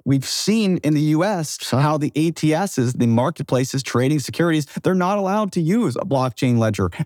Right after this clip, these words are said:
as the primary means of settlement for a cap table. So they have to have that, uh, yeah, that analog cap table and ledger, which can create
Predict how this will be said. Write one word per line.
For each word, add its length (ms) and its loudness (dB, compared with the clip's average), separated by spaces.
as 280 0
the 100 0
primary 640 2
means 340 4
of 80 0
settlement 500 0
for 280 0
a 80 0
cap 280 -2
table. 280 0
So 140 0
they 180 0
have 280 -2
to 80 2
have 360 0
that, 240 0
uh, 180 0
yeah, 200 2
that 260 -2
analog 560 2
cap 280 -2
table 340 0
and 140 2
ledger, 440 0
which 200 0
can 160 2
create 480 0